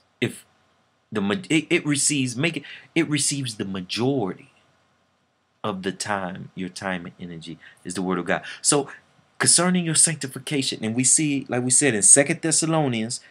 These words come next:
chapter two, verse thirteen, where God clearly says word for word that salvation comes through sanctification. And it also says it again in First Peter one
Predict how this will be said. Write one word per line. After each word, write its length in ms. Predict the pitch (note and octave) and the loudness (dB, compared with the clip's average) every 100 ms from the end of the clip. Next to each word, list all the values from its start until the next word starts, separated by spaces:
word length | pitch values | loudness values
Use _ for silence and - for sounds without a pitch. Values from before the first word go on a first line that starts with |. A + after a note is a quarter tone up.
| _ | _
chapter 320 | - C#3 - | 4 4 4
two, 260 | C3+ - D3+ | 2 0 2
verse 280 | C3 C#3 - | 0 0 0
thirteen, 500 | D3+ C#3 - D#3 A#2 | -2 0 0 0 0
where 140 | G2+ | 0
God 420 | F#2+ C#3+ C#3+ C#3 | 2 2 4 0
clearly 640 | - - B2+ D#3+ E3 F3 | -4 -4 0 0 0 -2
says 340 | D#3+ D#3+ E3 D3 | -2 0 0 -2
word 260 | D3+ E3 | -2 -4
for 160 | - D#3+ | -4 -4
word 380 | E3 D#3+ C3+ B2+ - - - | -2 0 0 -2 -12 -18 0
that 180 | C3 A#2 | 2 4
salvation 840 | - C3+ A#2 - C#3+ E3 - C3+ | 4 4 2 2 0 2 -2 -2
comes 340 | C3 D3 E3 - | -4 -6 -2 -2
through 300 | C#3 D#3 E3 | -2 -4 0
sanctification. 840 | - D#3 D3 C3+ C3 E3 D3+ - | 0 0 -6 -10 -4 -2 0 -2
And 80 | A#2 | -2
it 140 | A#2+ B2 | -2 0
also 360 | D3+ - C#3+ | 2 4 4
says 300 | C3+ C#3 C3+ | 2 2 0
it 80 | C3 | -2
again 260 | B2+ C#3+ B2+ | -2 -2 -2
in 140 | A#2 - - - | -6 -12 -20 -8
First 380 | - D#3 D3 - | -2 0 0 -2
Peter 420 | - E3 C3 A#2 A#2 _ - | -2 -2 0 -2 -6 _ -6
one 500 | A2+ D3+ D#3+ D#3 | -2 0 -2 -4